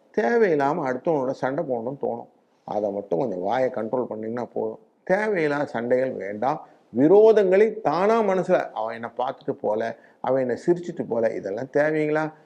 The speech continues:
நீங்க வாடு உங்க வேலையை கவனிங்க, இந்த வேண்டாத சண்டையெல்லாம் போட்டுக்காதீங்கன்றது தான் அட்வைஸ். அதை மட்டும் கொஞ்சம் கரெக்டா ஹேண்டில் பண்ணிட்டீங்கன்னா போதும். இல்லைன்னா அந்த ஃப்ரிக்ஷன் கொஞ்சம் பெருசாகி நொறுங்கி போகும்னு ஒரு வார்த்தை உண்டு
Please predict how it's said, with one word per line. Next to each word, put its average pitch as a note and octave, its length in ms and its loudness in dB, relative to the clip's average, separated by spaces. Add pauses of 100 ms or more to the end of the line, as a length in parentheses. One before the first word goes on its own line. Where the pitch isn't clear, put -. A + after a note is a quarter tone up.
(280)
நீங்க C3 300 2
வாடு D#3 280 4
உங்க C#3 180 0
வேலையை C3+ 320 2
கவனிங்க, C3+ 400 -2 (260)
இந்த G2+ 140 -4
வேண்டாத C#3+ 480 -2
சண்டையெல்லாம் C3+ 420 0
போட்டுக்காதீங்கன்றது B2+ 720 -2
தான் F#2 300 -4
அட்வைஸ். C#3 480 -4 (360)
அதை D3 260 4
மட்டும் E3+ 280 4
கொஞ்சம் E3+ 180 0
கரெக்டா C3+ 400 -2 (120)
ஹேண்டில் D3 240 0
பண்ணிட்டீங்கன்னா C#3+ 360 -2
போதும். C#3+ 420 -2 (120)
இல்லைன்னா F3 540 0 (500)
அந்த A2+ 380 -4
ஃப்ரிக்ஷன் F#3+ 500 -4 (380)
கொஞ்சம் G2+ 220 -6
பெருசாகி C#3 640 -2 (720)
நொறுங்கி G3+ 520 4
போகும்னு G3 440 2
ஒரு F3 40 4
வார்த்தை D3+ 380 2
உண்டு C3+ 340 -2